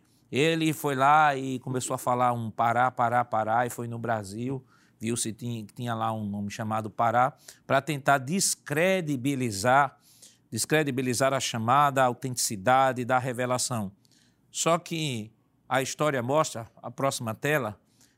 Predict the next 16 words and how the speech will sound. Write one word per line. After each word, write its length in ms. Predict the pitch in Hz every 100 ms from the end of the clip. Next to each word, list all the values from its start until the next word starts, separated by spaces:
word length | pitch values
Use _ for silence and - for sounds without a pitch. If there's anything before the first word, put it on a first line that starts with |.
| _
de 120 | 123
que 140 | 139
não 160 | 156 180
só 200 | 175 160
foi 280 | - 160 156
apenas 800 | 139 _ - 151 180 180 160 123
no 160 | 156
Brasil, 680 | 151 147 120 95 143 139 98 - _ _ _ _ _ _ _
no 140 | 123
Brasil 500 | 123 123 113 127 135
que 160 | 131 135
Deus, 580 | 120 131 127 110 - -
no 260 | 113 117 123
Pará 380 | 127 120 135
que 120 | 131 117
Deus 420 | 123 123 113